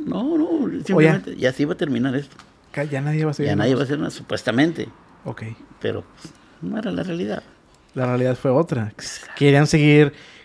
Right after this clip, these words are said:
Speaker 2: en el medio artístico, porque es una espinita que está, que está ahí, ¿no? Que,
Speaker 1: Sí.
Speaker 2: oye, quiero estar vigente, quiero verme en radio, quiero estar allá,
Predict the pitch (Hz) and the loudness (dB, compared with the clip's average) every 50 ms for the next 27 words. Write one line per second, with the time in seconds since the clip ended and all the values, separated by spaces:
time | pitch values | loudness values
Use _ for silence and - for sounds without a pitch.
0 | _ - - 135 123 120 120 120 117 117 123 135 135 143 127 120 - - 151 156 | _ -8 -4 -2 -2 0 0 2 2 4 4 6 6 6 4 2 2 -2 -2 -2
1 | - - 160 - - 127 117 - - - - 131 123 120 156 160 170 156 - _ | -2 -4 -6 -4 -4 -6 -4 -4 -4 -4 -2 -2 0 2 4 4 2 2 0 _
2 | - 147 139 139 147 - - 165 - - - - 147 151 - - 127 - - 143 | -2 -2 0 0 -2 -2 -4 -4 -4 -4 -6 -4 -6 -6 -6 -10 -10 -4 0 2
3 | 151 185 208 196 208 202 175 - 156 147 _ - 170 170 180 - _ _ - 110 | 2 2 2 2 0 0 0 -2 -6 -6 _ -8 -10 -10 -10 -12 _ _ -14 -12
4 | 120 143 143 - - 131 139 151 143 - 165 185 180 - - 151 165 165 - 196 | -12 -12 -12 -12 -8 -4 -4 -4 -4 -4 -2 -2 -2 -2 -2 -4 -6 -4 -8 -10
5 | - - 165 165 165 170 180 185 175 156 - - - - - - - - - 165 | -6 -4 -4 -2 -2 -2 -2 -4 -6 -6 -6 -8 -6 -8 -8 -8 -8 -8 -8 -8
6 | - 185 - - 175 170 - | -6 -6 -8 -6 -6 -6 -6